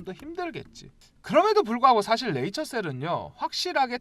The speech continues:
탄탄한 방향으로 움직이고 있어서 굉장히 좋습니다. 자, 저 같은 경우에는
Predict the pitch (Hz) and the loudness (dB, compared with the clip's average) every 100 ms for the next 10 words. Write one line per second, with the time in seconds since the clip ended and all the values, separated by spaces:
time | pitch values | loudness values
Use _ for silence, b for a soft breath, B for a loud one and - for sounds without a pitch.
0 | _ - 403 381 - 403 381 370 359 370 | _ -14 -12 -14 -10 0 0 2 0 0
1 | - 135 147 196 254 247 160 135 143 156 | -10 -8 -6 -4 -4 -6 -8 -8 -8 -8
2 | 220 202 175 202 196 151 120 131 196 233 | -12 -10 -10 -8 -10 -12 -12 -10 -6 -6
3 | 143 117 - 143 104 - - _ _ b | -6 -12 -16 -16 -16 -18 -20 _ _ b
4 | b 165 156 123 165 233 403 381 320 180 | b 0 0 2 2 2 0 0 2 0
5 | 131 165 139 95 | -2 -6 -6 -10